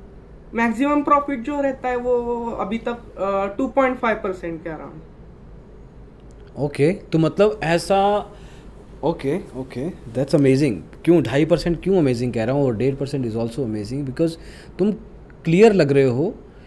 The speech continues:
Speaker 2: कि मेरे को लालच करना है अगर तो एक point तक है मेरा लालच,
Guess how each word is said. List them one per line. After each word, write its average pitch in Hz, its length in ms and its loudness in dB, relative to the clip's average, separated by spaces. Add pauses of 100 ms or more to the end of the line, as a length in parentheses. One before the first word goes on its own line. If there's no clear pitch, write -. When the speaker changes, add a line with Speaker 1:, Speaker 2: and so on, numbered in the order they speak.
(160)
Speaker 2:
कि 208 100 4
मेरे 196 240 4
को 247 240 4
लालच 190 500 6 (160)
करना 156 260 4
है 180 160 4
अगर 202 200 4
तो 233 220 6
एक 202 260 6
point 175 280 6
तक 180 120 4
है 170 60 2
मेरा 160 140 4
लालच, 156 380 2